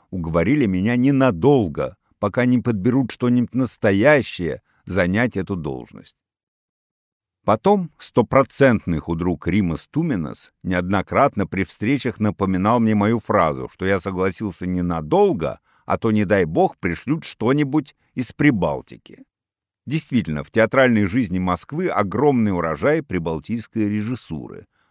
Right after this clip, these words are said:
Туминас был назначен в театр имени Вахтангова, который под его началом вновь приобрёл событийные премьеры. Это ненадолго длится два десятка лет. В конце каждого сезона я порывался уйти на вольные хлеба.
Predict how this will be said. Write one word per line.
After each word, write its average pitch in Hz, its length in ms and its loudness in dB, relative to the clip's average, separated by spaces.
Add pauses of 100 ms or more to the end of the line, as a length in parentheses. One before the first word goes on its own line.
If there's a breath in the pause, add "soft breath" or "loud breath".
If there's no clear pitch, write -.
(120)
Туминас 120 500 -2
был 92 200 -4
назначен 92 580 -2
в - 60 -20
театр 98 340 -2
имени 87 240 -4
Вахтангова, 98 720 -2
который 85 340 -4
под 98 200 -4
его 101 180 -2
началом 120 560 -2
вновь 113 460 0
приобрёл 87 600 -2
событийные 85 840 -6
премьеры. 64 720 -10 (1080)
Это 151 260 0
ненадолго 131 1080 0
длится 110 560 -6
два 87 360 2
десятка 117 580 -2
лет. 80 420 -4 (580)
В - 120 -20
конце 107 420 0
каждого 98 480 2
сезона 110 480 -4
я 87 160 0
порывался 90 540 -2
уйти 90 380 -4
на 104 140 0
вольные 92 480 0
хлеба. 73 600 -6